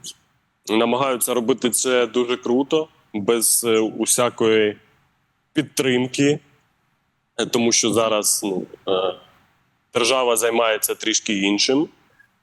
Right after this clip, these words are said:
Е, головне, щоб підтримували люди, люди реагували, і тому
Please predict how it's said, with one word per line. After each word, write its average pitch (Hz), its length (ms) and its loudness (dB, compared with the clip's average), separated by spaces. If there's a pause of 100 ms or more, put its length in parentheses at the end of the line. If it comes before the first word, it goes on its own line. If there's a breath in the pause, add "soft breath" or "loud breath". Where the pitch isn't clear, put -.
(400)
Е, 101 220 2
головне, 190 440 2
щоб 233 160 0
підтримували 180 720 0
люди, 175 500 0
люди 135 320 0
реагували, 127 960 0 (560)
і 110 240 2
тому 131 640 2